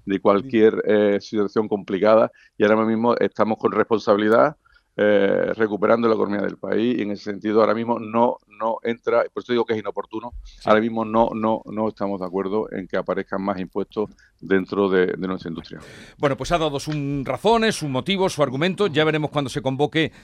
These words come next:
Speaker 2: esa reunión o mesa de diálogo que anunciaba el presidente de la Junta para convocarla después de, de la Semana Santa. Y ya estamos en después de la Semana Santa. José Carlos Escribano, presidente del Consejo de Turismo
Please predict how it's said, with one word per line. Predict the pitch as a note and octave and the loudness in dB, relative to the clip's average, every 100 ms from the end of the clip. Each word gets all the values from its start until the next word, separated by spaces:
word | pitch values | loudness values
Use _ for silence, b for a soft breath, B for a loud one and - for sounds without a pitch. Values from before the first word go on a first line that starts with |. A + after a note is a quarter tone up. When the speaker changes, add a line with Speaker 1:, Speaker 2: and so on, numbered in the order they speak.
| b | b
Speaker 2:
esa | - B2 C#3+ C3+ B2+ B2 A#2 A2 | -8 -2 0 2 2 0 0 -4
reunión | B2+ D#3+ D#3+ F#3+ A3 G#3+ | -2 0 0 0 0 0
o | D3+ | -2
mesa | C#3+ C3+ C3 | -2 -4 -4
de | B2 | -4
diálogo | A#2 C3 D3 C#3 - | 0 0 0 -2 0
que | B2 A#2+ A#2 | 0 0 -4
anunciaba | A2+ A2+ C#3 C3 C3 A2+ B B | -6 -6 -4 0 0 0 B B
el | - B2 | -6 -6
presidente | A#2+ B2+ A#2+ | -6 -6 -4
de | B2 | -4
la | |
Junta | A2+ C3+ A#2+ | -4 -4 -4
para | A#2+ | -4
convocarla | A#2 A2+ A2 B2+ B2+ | -4 -6 -4 -2 -2
después | A2 A#2+ A2+ | -4 -2 -2
de, | A2 G#2+ G2 F2+ | -2 -4 -6 -8
de | F2+ G2+ | -10 -8
la | A2+ | -6
Semana | G#2 G#2 | -6 -10
Santa. | F#2+ F2 F#2+ E2 B B B | -10 -12 -14 -14 B B B
Y | - B2+ | -8 -4
ya | |
estamos | B2 B2 A#2 A2 | -4 -4 -4 -4
en | |
después | G#2 - A2+ | -8 -6 -4
de | G#2 | -4
la | |
Semana | G#2 G2 | -6 -8
Santa. | F2+ F#2 E2 | -12 -12 -12
José | - C#3+ D#3+ | -6 -4 0
Carlos | F3+ E3+ D#3+ | 2 4 2
Escribano, | C#3+ C#3+ E3 F3+ | 2 0 0 0
presidente | A#2 A#2+ D3+ C#3+ | -4 -6 -6 -4
del | D3 B2+ | -6 -4
Consejo | B2+ C3 C3+ | -6 -4 -4
de | |
Turismo | B2+ C3+ C#3+ D3+ C3+ | -4 -6 -4 -4 -4